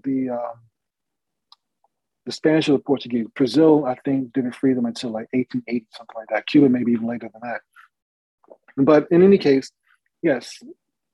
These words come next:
with the advent of soci-, of, uh, technology and the Industrial Revolution, steam engine, all these things were coming along, electricity. I mean, we literally had telegraph during the Civil War. People could literally communicate with people within seconds,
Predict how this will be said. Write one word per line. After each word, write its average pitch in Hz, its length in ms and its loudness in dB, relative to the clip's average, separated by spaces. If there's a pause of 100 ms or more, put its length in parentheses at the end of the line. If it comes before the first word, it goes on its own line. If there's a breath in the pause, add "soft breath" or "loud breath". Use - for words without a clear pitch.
(240)
with 156 240 0
the 175 120 2
advent 185 380 2
of 170 80 0
soci-, 165 340 -6
of, 151 220 -4
uh, 139 140 -2
technology 156 760 -6 (460)
and 139 340 0
the 123 40 -2
Industrial 147 420 0
Revolution, 151 680 2
steam 156 400 -2
engine, 147 260 -4
all 151 200 4
these 143 160 -2
things 151 280 -4
were 139 80 -8
coming 156 240 -4
along, 147 400 -2 (240 soft breath)
electricity. 151 760 2
I 156 40 0
mean, 160 260 2 (320)
we 160 100 4
literally 175 560 6
had 147 460 -6 (260)
telegraph 123 520 -6 (880)
during 151 240 0
the 135 60 -2
Civil 135 320 -4
War. 117 320 -8 (280)
People 160 220 0
could 156 140 4
literally 151 400 4
communicate 160 480 0
with 151 100 2
people 143 200 -4
within 131 220 -6 (120)
seconds, 123 500 -2